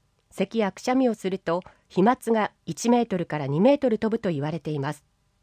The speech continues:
咳が出る人は必ずマスクをつけ、体調が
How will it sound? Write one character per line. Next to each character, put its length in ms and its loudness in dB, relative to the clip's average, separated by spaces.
咳 300 0
が 100 2
出 140 2
る 60 -2
人 240 -2
は 180 0
必 140 -4
ず 120 -2
マ 140 2
ス 100 -12
ク 120 -2
を 80 -4
つ 120 -20
け、 280 -4
体 180 0
調 160 2
が 120 2